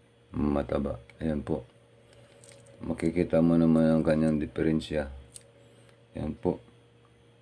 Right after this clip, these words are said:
Zero point nine percent. Hindi na rin basta-basta makikita to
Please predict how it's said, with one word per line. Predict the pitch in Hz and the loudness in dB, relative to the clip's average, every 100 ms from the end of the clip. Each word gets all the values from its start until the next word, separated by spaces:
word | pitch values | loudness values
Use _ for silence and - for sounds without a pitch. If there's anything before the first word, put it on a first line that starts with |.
| _ _ _ _ - | _ _ _ _ -12
Zero | - 95 95 - | 2 6 6 6
point | 92 87 | 2 4
nine | 90 87 | 4 4
percent. | 85 85 82 82 90 80 - - - - _ _ _ _ _ _ - - _ _ _ _ _ _ _ - _ _ _ _ _ _ _ _ _ _ _ - - - _ - - - - - - - | 4 4 4 4 4 2 -4 -18 -18 -20 _ _ _ _ _ _ -20 -20 _ _ _ _ _ _ _ -20 _ _ _ _ _ _ _ _ _ _ _ -20 -20 -20 _ -20 -20 -20 -20 -20 -18 -4
Hindi | 85 85 | 0 2
na | 82 | 4
rin | 80 82 | 6 4
basta-basta | 80 - 85 82 80 80 73 | 4 2 2 2 2 0 0
makikita | 76 82 76 80 78 76 | -2 -2 0 0 2 -2
to | 69 | 0